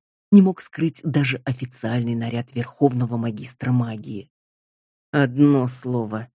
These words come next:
домовая", быстро сообразила поборница страсти, вынужденно смиряясь с уплывшей прямо из-под носа добычей. Но делать нечего.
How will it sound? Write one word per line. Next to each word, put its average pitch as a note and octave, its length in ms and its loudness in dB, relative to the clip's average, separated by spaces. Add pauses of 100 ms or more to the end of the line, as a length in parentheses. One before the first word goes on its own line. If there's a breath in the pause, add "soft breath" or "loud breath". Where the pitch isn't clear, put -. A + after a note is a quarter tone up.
домовая", A#2+ 960 -2 (520)
быстро D3 460 -2
сообразила B2 640 -2
поборница A#2+ 640 -4
страсти, G3 640 -4 (260)
вынужденно G#3+ 680 2
смиряясь F#3 640 -2 (160)
с - 160 -6
уплывшей C3 540 -4
прямо A2 360 -4
из-под B2+ 340 -4
носа B2+ 280 -4
добычей. D3 600 -6 (300)
Но A#2+ 220 -4
делать C3+ 640 -6
нечего. D#3+ 640 -6